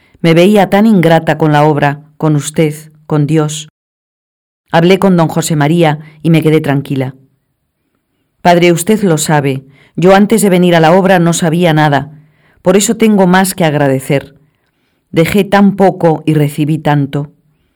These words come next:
Esta es la realidad. Después he pensado mucho en el trabajo. Se me ocurrían montones de cosas. Estaba nerviosa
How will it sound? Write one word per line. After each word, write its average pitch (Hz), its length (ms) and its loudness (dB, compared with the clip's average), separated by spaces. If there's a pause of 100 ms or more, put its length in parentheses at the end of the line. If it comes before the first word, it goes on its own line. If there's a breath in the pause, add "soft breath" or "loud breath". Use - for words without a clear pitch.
(320)
Esta 196 380 0
es 151 160 -2
la 147 100 0
realidad. 131 480 -4 (1600)
Después 185 360 -2
he 254 40 0
pensado 196 400 0
mucho 202 280 0
en 165 80 2
el 151 100 -2
trabajo. 143 540 -4 (560 soft breath)
Se - 140 -4
me 170 100 2
ocurrían 196 400 0
montones 170 460 0
de 151 100 -6
cosas. 151 520 -6
Estaba 185 320 -2
nerviosa 160 680 -2